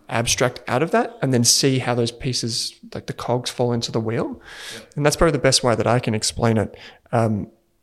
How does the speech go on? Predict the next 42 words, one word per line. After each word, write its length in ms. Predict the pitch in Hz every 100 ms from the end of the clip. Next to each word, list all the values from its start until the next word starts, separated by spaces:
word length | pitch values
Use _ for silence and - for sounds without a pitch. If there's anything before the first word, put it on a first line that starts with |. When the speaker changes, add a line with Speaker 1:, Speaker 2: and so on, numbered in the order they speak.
| -
Speaker 1:
we 120 | 131
can 140 | 131 131
all 200 | 117 107
say 240 | - 117
that 100 | 104
we 80 | 104
like, 420 | 107 104 113 104 -
you 80 | 98
know, 100 | 107 -
wide 300 | 107 104 98
moat, 260 | 107 104 -
competitively 520 | 110 117 113 139 107
advantaged 400 | 92 104 113 -
businesses, 460 | 127 123 113 95
but 120 | - 120
what 80 |
does 100 | 147
that 140 | 156 117
look 280 | 113 123 -
like 420 | 110 110 - - _ - _ - -
up 140 | - -
close 220 | - 107
and 80 | 117
personal? 560 | 117 123 180 190 196 -
And 100 | 127
then 60 |
how 180 | 113 131
do 60 | 127
you 80 | 120
identify 500 | 113 117 117 117 104
that 240 | 104 -
before 240 | - - 120
someone 260 | 117 110
else 140 | 113 -
has 140 | 113
already 180 | 110 113
said 220 | - 113
it? 160 | - - - - _ _ -
And 180 | - 131
I, 40 | -
I, 300 | - - - -
I, 280 | - -